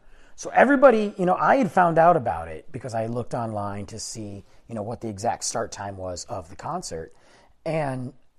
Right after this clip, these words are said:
I found out that they had lost power. So I was worried that they were gonna cancel. So I'm texting the people that are coming to see me. I'm not hearing from them,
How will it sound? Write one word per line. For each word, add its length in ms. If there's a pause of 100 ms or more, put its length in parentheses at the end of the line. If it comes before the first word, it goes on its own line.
I 140
found 200
out 120
that 80
they 80
had 100
lost 260
power. 320
So 140
I 80
was 160
worried 540 (600)
that 120
they 120
were 100
gonna 160
cancel. 500
So 200
I'm 180
texting 760 (600)
the 80
people 220
that 100
are 60
coming 240
to 60
see 240
me. 220
I'm 160
not 140
hearing 300
from 200
them, 340